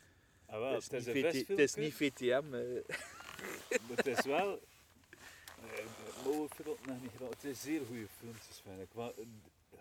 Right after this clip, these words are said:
Speaker 1: ah, het, eh, eh, visfilmpje na visfilmpje na visfilmpje, je raakt dat beu. Bij jou, ik vind het nog interessant blijven. Omwille van die naturel, het is echt, ik vind het echt goed eigenlijk. Ja.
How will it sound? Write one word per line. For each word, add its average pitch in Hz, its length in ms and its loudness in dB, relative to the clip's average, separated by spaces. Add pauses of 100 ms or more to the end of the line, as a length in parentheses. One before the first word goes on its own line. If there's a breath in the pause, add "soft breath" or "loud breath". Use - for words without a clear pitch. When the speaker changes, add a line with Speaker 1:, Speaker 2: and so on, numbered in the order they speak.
(400 loud breath)
Speaker 1:
ah, 107 120 -12 (120)
het, 107 280 -6
eh, - 80 -6 (400)
eh, 113 100 -10 (680)
visfilmpje 131 720 -6
na 101 180 -2
visfilmpje 113 600 -6
na 98 160 -4
visfilmpje, 117 600 -8
je 98 60 -4
raakt 98 220 -2
dat 87 200 -10
beu. 104 240 -8 (920 soft breath)
Bij 101 200 2
jou, 151 300 6
ik 113 200 -4
vind 110 400 -8
het 107 120 -16
nog 98 200 -8
interessant 104 640 -10
blijven. 110 540 -8 (680 soft breath)
Omwille 143 400 0
van 156 160 -4
die 120 120 -6
naturel, 113 580 0
het 180 140 -4
is 127 100 -2
echt, 151 260 -8
ik 127 220 -4
vind 123 180 -12
het 170 100 -10
echt - 180 -20
goed 156 200 -14
eigenlijk. 95 460 -12
Ja. 127 180 -16